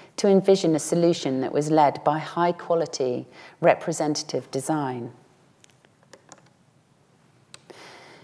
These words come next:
We called it a specimen design, an exercise to showcase what the art of the possible was, and to lead stakeholder consultation between H S two and the multiple statutory and public bodies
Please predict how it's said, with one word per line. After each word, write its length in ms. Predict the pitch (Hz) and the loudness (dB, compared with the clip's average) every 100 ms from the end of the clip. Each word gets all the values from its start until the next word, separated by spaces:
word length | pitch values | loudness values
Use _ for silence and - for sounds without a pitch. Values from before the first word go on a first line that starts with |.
| _ _ - | _ _ 4
We 160 | 208 254 | 6 6
called 360 | - 233 190 | 4 2 6
it 200 | 160 - - | 6 4 0
a 60 | |
specimen 640 | - - 220 214 180 147 127 | -4 2 4 4 0 0 0
design, 580 | 139 143 139 123 127 123 - - - - _ - | -2 -2 -2 -2 -6 -10 -18 -20 -20 -20 _ 0
an 100 | 147 | 2
exercise 760 | 156 - 175 - 147 143 139 - - - | 2 0 0 2 2 2 -4 -10 -18 0
to 100 | 233 | 2
showcase 760 | - 214 208 - 151 143 - - - | 6 6 6 6 4 4 -2 -14 -10
what 200 | - - | -2 0
the 120 | - - | 2 2
art 280 | 170 160 160 | 4 4 2
of 100 | 151 | -2
the 80 | |
possible 560 | 165 - 226 - 131 123 | -2 -4 -6 -4 -4 -2
was, 400 | 131 135 139 - - - - - | -2 -4 -6 -12 -18 -20 -20 -4
and 140 | - 190 | 0 2
to 80 | 208 | 6
lead 260 | 208 208 | 8 6
stakeholder 600 | 208 - 190 - 190 190 | 4 6 6 6 4 4
consultation 680 | 190 185 175 180 185 170 - | 2 0 0 2 4 4 2
between 420 | 156 - 156 143 | -4 -2 -2 0
H 260 | 156 160 - | 2 0 0
S 160 | 170 | -2
two 160 | - 156 | 0 0
and 100 | 143 | 2
the 40 | 147 | 4
multiple 500 | 160 170 175 - 170 | 6 6 0 -4 -6
statutory 680 | - 170 - - - 156 | 0 -2 -2 -8 -2 0
and 140 | 151 156 | 2 0
public 380 | 160 165 - | -2 -2 -2
bodies 440 | - 151 139 135 | -2 0 -2 -4